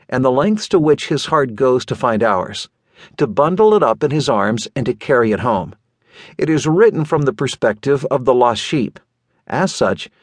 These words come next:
it's not a book for the ninety-nine who are safe as much as for the one who is not.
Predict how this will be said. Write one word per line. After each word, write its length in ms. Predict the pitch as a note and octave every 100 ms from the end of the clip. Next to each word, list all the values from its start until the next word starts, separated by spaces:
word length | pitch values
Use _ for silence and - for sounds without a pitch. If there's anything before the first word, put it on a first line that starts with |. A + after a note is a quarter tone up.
| _ -
it's 200 | B2 D#3+
not 200 | E3+ G#3+
a 60 |
book 280 | D3+ C3 A#2+
for 140 | -
the 120 | B2+ B2+
ninety-nine 680 | B2 C3+ E3 D3 A2+ G#2+
who 120 | B2+
are 120 | A2 G#2
safe 420 | - B2 G#2 - _ _
as 160 | - G2+
much 320 | A#2+ F#3 G#3+
as 120 | E3+
for 180 | - D#3
the 100 | B2
one 260 | A2+ G#2 A2
who 140 | A2
is 120 | G#2
not. 280 | C3 G2+ D2+